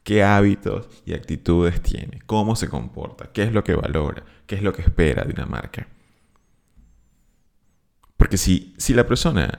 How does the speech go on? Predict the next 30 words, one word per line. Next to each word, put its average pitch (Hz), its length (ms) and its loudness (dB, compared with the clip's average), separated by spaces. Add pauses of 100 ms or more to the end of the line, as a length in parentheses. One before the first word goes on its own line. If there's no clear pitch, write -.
en 78 140 -2
definitiva, 73 1000 -4
o 73 260 -6
el 73 80 -4
producto 85 560 2
o - 580 -8
el - 60 -10
servicio - 640 -2 (180)
que - 400 -12
ofreces 92 720 0
o - 80 -8
que - 60 -10
vas 58 180 -4
a 73 80 -4
crear 82 380 -2
o 71 80 -4
que 67 80 -4
vas - 220 -4
a 87 40 -2
vender, 82 580 -2 (440)
tiene, 85 500 0
eh, 78 300 -6 (400)
digámoslo 80 540 -6
así, 87 460 -4 (500)
unas, 85 800 -2
am, - 920 -6 (100)
¿cómo - 160 -8
se 85 100 -10
dice? 90 440 -8 (100)
Mm, - 800 -12